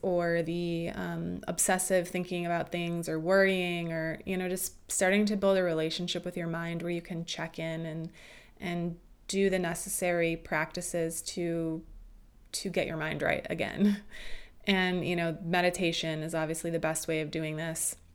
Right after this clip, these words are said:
There's so many different forms of meditation, and I recommend that you explore them until you find which ones work for you.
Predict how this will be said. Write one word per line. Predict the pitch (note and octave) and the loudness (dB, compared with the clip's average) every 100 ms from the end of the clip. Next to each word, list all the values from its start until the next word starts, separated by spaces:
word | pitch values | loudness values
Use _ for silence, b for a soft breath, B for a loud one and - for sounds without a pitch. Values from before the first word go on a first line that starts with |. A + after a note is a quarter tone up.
| - - | -8 0
There's | G3+ G3+ | 2 4
so | - A#3+ | 4 6
many | A3+ G3 | 8 6
different | F3+ F3 E3+ | 6 0 -2
forms | E3 D#3 D#3+ | 0 2 0
of | E3 | 0
meditation, | E3+ E3+ E3+ F3 - F3 F3 F3 - | 0 0 0 -2 -2 -2 -2 -4 -4
and | D#3 D#3+ - | -4 -4 -2
I | E3+ | -2
recommend | E3+ F3 E3+ E3 | -2 -2 -2 -2
that | E3 | -2
you | - E3 | -2 -4
explore | E3 - - E3 D#3+ | -6 -6 0 2 2
them | E3+ G3+ | 2 2
until | F3+ E3+ F3 | 2 0 0
you | D#3+ | -2
find | D#3+ D#3+ E3 | 0 -2 0
which | E3 E3 | -2 -4
ones | D#3+ E3+ | -4 -2
work | E3 E3 | 0 0
for | - F3+ | 0 2
you. | F3 E3+ F3 | 4 6 4